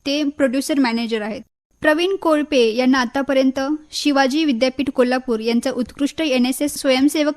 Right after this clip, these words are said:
पुरस्कार, सकाळ येईन मंत्रिमंडळाचा उत्कृष्ट मोस्ट पॉप्युलर लीडर पुरस्कार, युवा आविष्कार सामाजिक संस्थेचा मोस्ट पॉप्युलर वक्ता पुरस्कार,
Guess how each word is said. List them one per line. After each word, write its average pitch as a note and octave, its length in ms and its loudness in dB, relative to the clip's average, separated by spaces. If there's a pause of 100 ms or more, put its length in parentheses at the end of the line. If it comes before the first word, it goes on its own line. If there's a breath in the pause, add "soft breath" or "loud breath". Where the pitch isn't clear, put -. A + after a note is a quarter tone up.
पुरस्कार, A#3 420 -2 (680)
सकाळ D4 460 2
येईन C#4 260 4
मंत्रिमंडळाचा A#3+ 960 2 (180)
उत्कृष्ट D4+ 460 -4
मोस्ट C4+ 420 2
पॉप्युलर C4+ 380 2
लीडर B3 320 2
पुरस्कार, A3+ 500 -6 (720)
युवा C#4+ 300 4
आविष्कार C#4+ 480 2
सामाजिक C4 460 0
संस्थेचा B3+ 580 -2 (240)
मोस्ट C4+ 440 2
पॉप्युलर C4 420 0
वक्ता B3 300 -2
पुरस्कार, B3 500 -2